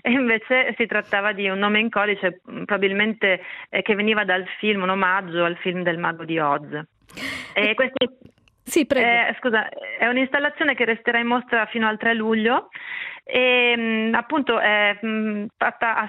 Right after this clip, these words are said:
Speaker 1: stanze, quindi si entra in una serie di stanze che, eh, appartenevano a questa figura immaginaria, a Dorothy. E, mm, hanno arredi che ricordano la vita della comunità queer. Ci sono ad esempio un aspirapolvere abbellito da un grembiule con crinoline,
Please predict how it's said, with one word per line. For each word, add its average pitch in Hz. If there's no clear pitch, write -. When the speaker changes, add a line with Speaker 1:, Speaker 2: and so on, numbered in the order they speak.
Speaker 1:
stanze, 208
quindi 220
si -
entra 226
in 208
una 202
serie 214
di 208
stanze 220
che, 185
eh, -
appartenevano 196
a 175
questa 175
figura 208
immaginaria, 196
a 196
Dorothy. 202
E, 226
mm, 220
hanno 247
arredi 254
che 208
ricordano 214
la 208
vita 220
della 185
comunità 185
queer. 226
Ci 196
sono 202
ad 185
esempio 196
un 196
aspirapolvere 202
abbellito 190
da 180
un 180
grembiule 196
con 185
crinoline, 220